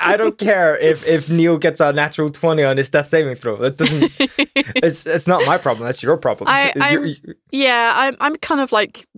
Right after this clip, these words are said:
Speaker 2: on both sides of this. Like, uh, I don't really mind if people fudge rolls because it means that, you know,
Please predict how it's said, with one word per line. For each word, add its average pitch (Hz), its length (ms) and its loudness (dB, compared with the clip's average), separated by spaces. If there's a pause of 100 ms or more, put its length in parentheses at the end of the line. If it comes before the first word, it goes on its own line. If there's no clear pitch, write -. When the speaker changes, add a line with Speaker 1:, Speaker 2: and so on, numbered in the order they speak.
(140)
Speaker 2:
on 202 200 2
both 180 220 2
sides 175 360 0
of 165 80 -8
this. 175 380 2
Like, 180 540 -2
uh, 180 300 2
I 220 420 2
don't 220 320 0
really 226 320 2
mind 190 380 2
if - 100 -8
people 190 240 -2
fudge 180 360 -2
rolls 170 360 2
because 202 280 -4
it - 100 0
means 202 400 0
that, 175 120 0
you 170 100 -4
know, 160 180 0